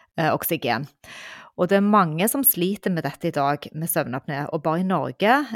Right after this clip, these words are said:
et lite Google-søk viser at man, så mange som en av seks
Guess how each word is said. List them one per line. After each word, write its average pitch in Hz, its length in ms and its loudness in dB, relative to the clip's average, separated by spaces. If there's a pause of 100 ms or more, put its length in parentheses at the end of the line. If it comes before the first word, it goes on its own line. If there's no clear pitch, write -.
et 170 120 -8
lite 156 260 -4
Google-søk 208 640 0
viser 196 560 -2
at - 260 -10
man, 160 220 -8 (180)
så - 160 -4
mange 156 240 -6
som 175 200 -6 (180)
en 185 340 0
av 175 100 -4
seks - 420 -6